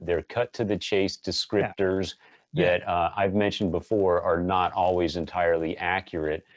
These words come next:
Speaker 2: Yeah.
Speaker 1: Uh, but they're a way to cut to the chase. They're the way to put something in a box, you
Speaker 2: Yeah.
Speaker 1: know,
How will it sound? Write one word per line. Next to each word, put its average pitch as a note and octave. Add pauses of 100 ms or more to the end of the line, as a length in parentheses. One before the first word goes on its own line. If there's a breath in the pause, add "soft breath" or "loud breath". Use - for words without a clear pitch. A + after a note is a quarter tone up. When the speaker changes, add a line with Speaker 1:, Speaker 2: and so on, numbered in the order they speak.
(160 soft breath)
Speaker 2:
Yeah. C3+
Speaker 1:
Uh, F2
but G2
they're A#2+
a B2
way C3+
to C3
cut A#2
to -
the G#2
chase. F#2+
They're G#2
the F#2
way G#2+
to A2
put G2
something G2+
in F2+
a E2
box, D2
you G#2+
Speaker 2:
Yeah. F#2+
Speaker 1:
know, D#2